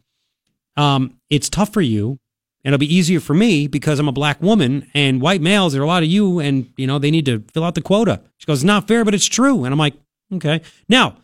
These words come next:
that didn't all of a sudden make me say, "Damn, I hate everybody that's not white." No, it just made me work that much freaking harder. It made me realize I have to be better than you. And it also made me realize that if you're not willing to put the effort in and get up, and I s-, you know, my last couple of years in college, I slept, like, two or three hours a night.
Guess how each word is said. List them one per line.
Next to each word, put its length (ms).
that 160
didn't 200
all 100
of 60
a 40
sudden 180
make 220
me 80
say, 460
"Damn, 260
I 80
hate 160
everybody 240
that's 220
not 180
white." 460
No, 240
it 60
just 160
made 100
me 60
work 320
that 120
much 220
freaking 260
harder. 400
It 100
made 120
me 80
realize 320
I 140
have 100
to 60
be 100
better 240
than 160
you. 320
And 100
it 40
also 200
made 100
me 80
realize 640
that 120
if 100
you're 120
not 100
willing 160
to 60
put 160
the 120
effort 260
in 140
and 120
get 160
up, 180
and 80
I 80
s-, 260
you 80
know, 100
my 100
last 320
couple 140
of 40
years 140
in 60
college, 260
I 40
slept, 320
like, 200
two 120
or 60
three 180
hours 220
a 60
night. 340